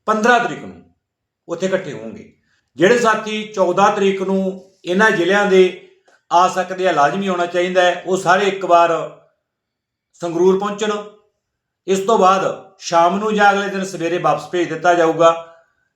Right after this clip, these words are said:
ਕਿ ਆਪੋ ਆਪਣੇ ਜ਼ਿਲ੍ਹਿਆਂ ਦੇ ਵਿੱਚ ਜਿੱਥੇ ਮੰਤਰੀ ਆ ਰਹੇ ਨੇ, ਉੱਥੇ ਰੋਸ ਪ੍ਰਦਰਸ਼ਨ ਕਰਨੇ ਆ। ਬਾਕੀ ਇਸ ਸ਼ਡਿਊਲ ਦੇ ਵਿੱਚ ਜੇਕਰ ਥੋੜ੍ਹੀ ਬਹੁਤੀ ਕੋਈ ਤਬਦੀਲੀ ਹੁੰਦੀ ਹੈ, ਤੁਹਾਨੂੰ ਲਗਾਤਾਰ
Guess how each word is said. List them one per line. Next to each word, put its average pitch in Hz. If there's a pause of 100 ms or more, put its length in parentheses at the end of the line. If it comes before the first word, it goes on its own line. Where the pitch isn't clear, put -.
(120)
ਕਿ 196
ਆਪੋ 170
ਆਪਣੇ 180
ਜ਼ਿਲ੍ਹਿਆਂ 160
ਦੇ 185
ਵਿੱਚ 165
ਜਿੱਥੇ 156
ਮੰਤਰੀ 160
ਆ 139
ਰਹੇ 165
ਨੇ, 131 (260)
ਉੱਥੇ 180
ਰੋਸ 190
ਪ੍ਰਦਰਸ਼ਨ 127
ਕਰਨੇ 98
ਆ। 92 (880)
ਬਾਕੀ 180
ਇਸ 214
ਸ਼ਡਿਊਲ 175
ਦੇ 196
ਵਿੱਚ 190
ਜੇਕਰ 165
ਥੋੜ੍ਹੀ 175
ਬਹੁਤੀ 185
ਕੋਈ 185
ਤਬਦੀਲੀ 151
ਹੁੰਦੀ 156
ਹੈ, 165 (380)
ਤੁਹਾਨੂੰ 190
ਲਗਾਤਾਰ 175